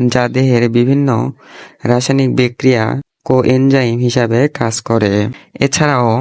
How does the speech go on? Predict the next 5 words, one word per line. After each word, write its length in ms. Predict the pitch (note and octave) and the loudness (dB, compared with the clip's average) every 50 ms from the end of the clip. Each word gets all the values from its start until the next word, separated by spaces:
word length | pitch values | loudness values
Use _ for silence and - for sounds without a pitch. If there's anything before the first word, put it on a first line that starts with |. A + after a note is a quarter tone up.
| D#3 F3 - _ _ _ - - | -2 -6 -8 _ _ _ -4 -4
এটি 220 | B2+ - - A#2 A#2 B2+ D3 D#3+ - _ _ _ _ _ _ _ _ _ _ - | -2 0 0 0 0 0 -2 -6 -8 _ _ _ _ _ _ _ _ _ _ -2
পিউরিন 400 | D3+ D3+ D3+ D3 C#3+ C3+ C3 B2+ - A#2+ B2 | 0 0 2 2 2 0 0 0 0 0 0
এবং 220 | A2+ A#2 A2+ A#2 C3+ D3 D3+ - _ _ _ | 0 0 -2 -2 -2 -4 -6 -8 _ _ _
পাইরিমিডিন 640 | - C3 C3+ C3+ C#3 C#3 C3+ C3+ C3+ A#2 A2+ A2+ A#2 B2+ C#3+ D#3+ - _ _ _ - B2 | -2 0 2 2 4 4 4 4 4 4 2 2 2 0 -4 -6 -8 _ _ _ 2 4
নিউক্লিওটাইডেসের 1500 | B2+ C3 C3+ C#3+ C#3+ C#3+ - D3+ C#3 C3+ B2 A#2 - A2 B2 A#2+ - C3+ C3 C3 C3 A#2+ C3+ C3 C3 - - B2 A2+ A#2 | 4 6 4 2 2 2 0 2 2 4 4 4 4 2 2 0 0 0 0 0 0 0 0 0 0 0 -2 -2 -2 -2